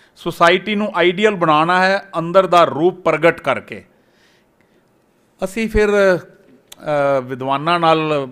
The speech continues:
ਭੇਦ ਵੀ ਨਹੀਂ ਰੱਖਦੇ, ਤਾਂ ਮੈਂ ਬੜਾ ਸੋਚਣ ਤੋਂ ਬਾਅਦ ਮੈਂ ਇਹ ਕਿਹਾ ਕਿ ਕਰਮ ਖੰਡ ਜਿਹੜਾ, ਉਹਦੀ ਬਖਸ਼ਿਸ਼ ਨਾਲ ਅਮਲ ਵੀ ਅਸੀਂ ਕਰ ਸਕਦੇ ਹਾਂ।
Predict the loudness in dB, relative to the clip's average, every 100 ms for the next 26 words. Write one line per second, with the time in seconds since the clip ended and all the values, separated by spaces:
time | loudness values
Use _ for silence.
0 | -12 -4 0 0 0 0 2 0 0 0
1 | 0 -4 _ _ _ _ _ _ -8 -2
2 | 2 4 4 2 4 4 2 -6 -6 -4
3 | -4 0 2 2 0 -8 _ _ _ _
4 | -4 0 2 0 0 0 0 0 -4 -4
5 | -4 -2 0 0 -2 0 0 2 -4 -10
6 | _ _ _ _ _ _ _ _ -14 -4
7 | 2 2 2 -2 -4 0 -2 -2 -6 -4
8 | 0 -2 0 2 6 6 4 2 0 -6
9 | -8 -10 -12 -20 -20 -20